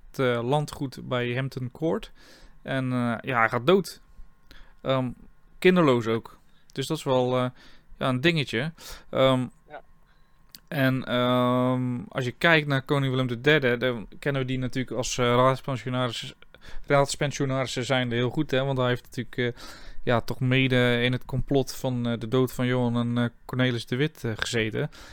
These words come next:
Speaker 1: En hij heeft, eh, eigenlijk min of meer Engeland overgenomen. Ehm, dus
Speaker 2: Ja, hij is koning geworden van, eh, van Engeland.
Speaker 1: Ja. En dat is ook een beetje een, eh, oorzaak voor de, voor de ondergang van de, van de republiek, hè. Je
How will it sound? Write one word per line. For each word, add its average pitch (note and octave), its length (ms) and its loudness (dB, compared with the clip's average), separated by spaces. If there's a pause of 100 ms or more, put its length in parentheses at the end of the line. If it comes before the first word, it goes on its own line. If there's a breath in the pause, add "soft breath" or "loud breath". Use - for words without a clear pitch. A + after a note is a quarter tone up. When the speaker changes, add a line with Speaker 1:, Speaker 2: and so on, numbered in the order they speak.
(220 loud breath)
Speaker 1:
En C3 180 -2
hij C3 220 2
heeft, C3 320 -2
eh, - 100 -6
eigenlijk D3 440 0 (380)
min D3+ 220 0
of C3+ 60 2
meer B2+ 300 2
Engeland D3 600 0
overgenomen. B2 840 2 (720)
Ehm, A#2+ 360 -4
dus B2+ 300 0
Speaker 2:
Ja, D#3+ 160 -4
hij C3 160 -2
is C3 120 -10
koning F3 420 -10
geworden C3+ 320 -12
van, B2+ 320 -12
eh, A#2+ 80 -14 (400)
van - 140 -20
Engeland. B2+ 300 -14
Speaker 1:
Ja. D3 380 0 (440 loud breath)
En C3+ 200 -2
dat D#3 120 -4
is F3 60 0
ook F3+ 160 2
een E3 60 0
beetje D#3+ 260 4
een, C#3+ 480 4
eh, C3 180 0
oorzaak C#3+ 340 4
voor C#3 200 0
de, B2 300 0
voor B2+ 120 -4
de - 100 -4
ondergang C#3+ 420 -2
van B2 200 -2
de, A#2+ 280 0
van B2 120 -4
de B2+ 60 2
republiek, B2+ 480 0
hè. C3+ 200 0
Je C#3 80 -6